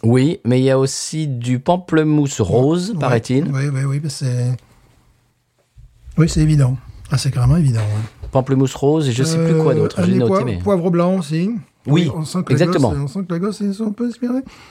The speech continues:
Speaker 1: Ah oui, complètement. Ah oui, dis donc, la gosse, il y a vraiment de ça,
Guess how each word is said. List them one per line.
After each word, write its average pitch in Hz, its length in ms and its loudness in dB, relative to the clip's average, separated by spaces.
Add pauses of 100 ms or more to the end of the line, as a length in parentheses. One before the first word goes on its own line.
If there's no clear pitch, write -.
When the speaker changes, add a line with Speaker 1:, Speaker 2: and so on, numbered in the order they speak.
(680)
Speaker 1:
Ah - 160 2
oui, 208 220 2
complètement. 180 800 0 (3750)
Ah 101 140 -2
oui, 131 160 4
dis 131 140 2
donc, 135 140 2
la 123 100 2
gosse, 139 380 -2
il 110 180 2
y 113 40 2
a 101 60 4
vraiment 107 260 2
de 101 100 2
ça, 104 220 0